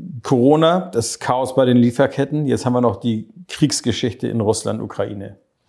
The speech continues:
Ähm, die wirkt sich ja auch noch mal behindernd aus. Zusammenhänge sehen Sie nicht. Ich bin mir nicht ganz sicher, ob die Chinesen mit ihrer Null-Covid-Strategie nicht eigentlich auch merken müssen, Moment, andere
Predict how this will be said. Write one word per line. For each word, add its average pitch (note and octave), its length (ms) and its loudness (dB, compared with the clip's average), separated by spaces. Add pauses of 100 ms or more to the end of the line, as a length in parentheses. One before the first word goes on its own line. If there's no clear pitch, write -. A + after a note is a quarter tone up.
(580)
Ähm, A#2 300 4
die B2 180 2
wirkt C#3 200 4
sich B2+ 140 -2
ja B2 220 2
auch B2+ 200 2
noch G2 160 -2
mal - 360 -6
behindernd A2 480 0
aus. - 560 -12
Zusammenhänge C3+ 600 2
sehen A#2+ 260 0
Sie A2 140 -4
nicht. C3 420 -4 (300)
Ich - 100 -20
bin C3 120 4
mir C3 80 6
nicht B2 160 4
ganz C3+ 260 2
sicher, D#3+ 300 4
ob A#2+ 100 -6
die C3 120 -2
Chinesen B2 500 0
mit A#2+ 140 -4
ihrer A2+ 200 2
Null-Covid-Strategie A2+ 1160 -2
nicht A2 320 -4
eigentlich A#2 360 -8
auch G2+ 140 -4
merken A2+ 260 -2
müssen, G#2+ 240 -4
Moment, G2+ 400 -6
andere A2 440 2